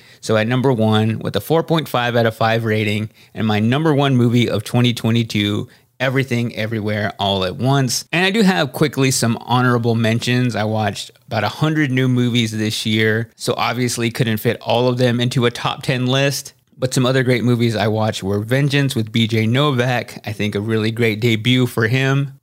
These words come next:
If you're into more independent thrillers, again, continuing my kick of thrillers. That was probably my third favorite thriller of the year.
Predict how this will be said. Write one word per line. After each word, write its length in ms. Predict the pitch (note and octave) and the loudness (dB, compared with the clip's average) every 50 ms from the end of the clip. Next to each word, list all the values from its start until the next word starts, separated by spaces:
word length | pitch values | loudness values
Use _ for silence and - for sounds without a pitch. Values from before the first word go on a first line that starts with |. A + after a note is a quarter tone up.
| _ | _
If 220 | _ A#2 A#2 - A#2 | _ -8 -6 -2 -2
you're 80 | A#2 | -2
into 320 | - - A#2 A#2 - A#2 A2+ | -2 0 -2 0 0 0 0
more 300 | A#2 A2+ A2 A2+ A2+ G#2 | 0 0 0 0 -2 -2
independent 800 | G2+ - A#2+ A#2+ A2+ A2 - - C3+ B2+ B2+ B2+ B2+ - - | -2 -2 -2 0 0 -2 -2 -2 -2 0 2 0 0 -2 -2
thrillers, 680 | - B2 B2 B2 A#2+ A#2+ B2 B2 A#2+ A#2+ B2+ B2 - - _ _ _ _ _ _ _ _ _ | -2 0 0 2 2 2 2 4 2 2 0 -4 -8 -14 _ _ _ _ _ _ _ _ _
again, 480 | G#2+ G#2+ G#2 G#2+ G#2+ G#2+ A2 A#2 A2+ G#2 | -6 -4 -2 -2 -2 -2 -2 -2 -4 -4
continuing 500 | - A#2+ A2+ A#2 A#2+ A2+ A2+ A2+ A#2 A2+ | -4 -6 -2 0 0 0 2 2 2 0
my 140 | G#2+ G#2+ | 0 -2
kick 260 | G#2 - - A#2 A2+ - | -2 -2 -2 -2 -2 -2
of 140 | A2 A2+ | -6 -6
thrillers. 600 | - - A2+ A#2+ B2 A#2+ B2 B2 A#2+ B2 B2 - - _ _ _ _ _ _ _ _ _ _ _ _ | -4 -2 0 0 2 2 2 2 0 0 -4 -8 -16 _ _ _ _ _ _ _ _ _ _ _ _
That 120 | - A#2+ C#3 | -6 -4 -4
was 80 | C#3+ | -4
probably 400 | C#3+ - G3+ G3+ G#3 G3+ G3 F#3+ | -4 -2 -2 0 2 2 2 2
my 180 | F3 E3+ D#3 D3+ | 2 2 0 0
third 360 | - - - C3+ C3+ C3+ C3+ | -2 0 0 0 0 0 0
favorite 320 | - B2+ B2 B2 B2 G2 | 0 0 0 2 0 -2
thriller 420 | - - - A#2 A#2 A2 A2+ A2+ G2 | -4 -2 0 0 2 2 2 0 0
of 280 | - F#2+ A2 G#2+ A#2 | 2 0 0 0 0
the 100 | G#2 G#2+ | -2 -4
year. 480 | G#2+ A2 A#2+ B2 A#2+ A#2 A#2+ A#2 A2 - | -2 0 2 2 4 4 2 2 0 -2